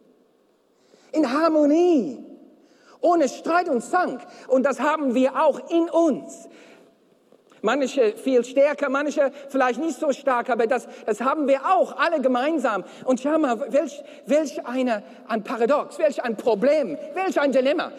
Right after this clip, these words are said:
Auf der anderen Seite, meine Menschlichkeit heißt, dass ich Menschen verletzen, enttäuschen, beleidigen werde.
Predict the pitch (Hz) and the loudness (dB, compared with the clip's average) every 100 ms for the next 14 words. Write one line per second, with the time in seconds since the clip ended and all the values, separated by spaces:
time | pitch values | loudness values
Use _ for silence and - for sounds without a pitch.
0 | - 226 233 285 311 294 247 269 320 294 | -8 -6 -2 -2 0 2 2 2 0 0
1 | 226 254 - - 240 254 262 339 - 330 | -2 -2 -6 -4 0 2 2 0 -2 -4
2 | 285 - 262 262 240 294 - - - 254 | -4 -2 -2 0 0 -2 -4 -12 -2 -2
3 | 262 214 277 320 - 262 262 285 320 - | 0 -2 0 0 -2 -4 0 2 0 0
4 | 285 247 294 320 294 254 262 320 320 247 | 0 2 2 2 2 2 2 2 2 0
5 | 196 151 123 | 2 0 -2